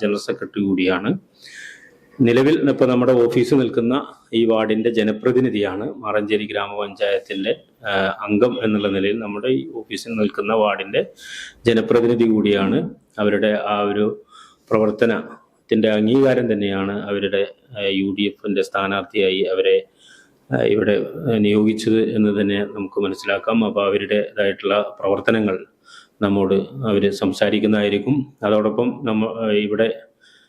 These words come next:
ഏ, എത്തുന്ന, ആ, ബി ജെ പിയുടെ അല്ലെ എൻ ഡി എയുടെ സ്ഥാനാർത്ഥിയായിട്ടുള്ള സുബിഷ രമേശ്, അവര് മഹിളാ മോർച്ചയുടെ ജില്ലാ പ്രസിഡന്റാണ്.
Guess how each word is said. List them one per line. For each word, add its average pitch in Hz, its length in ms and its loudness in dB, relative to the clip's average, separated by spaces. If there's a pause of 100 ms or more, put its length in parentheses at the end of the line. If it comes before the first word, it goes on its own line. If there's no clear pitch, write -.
(180)
ഏ, 107 380 2 (120)
എത്തുന്ന, 107 600 0 (420)
ആ, 101 280 -2
ബി 107 140 2
ജെ 107 180 2
പിയുടെ 101 280 0
അല്ലെ 101 180 -2
എൻ 101 180 -2
ഡി 107 80 2
എയുടെ 107 240 2
സ്ഥാനാർത്ഥിയായിട്ടുള്ള 98 1040 -2 (460)
സുബിഷ 117 440 0
രമേശ്, 101 520 0 (540)
അവര് 104 420 2 (400)
മഹിളാ 123 380 4
മോർച്ചയുടെ 117 500 2
ജില്ലാ 107 320 0
പ്രസിഡന്റാണ്. 107 800 -4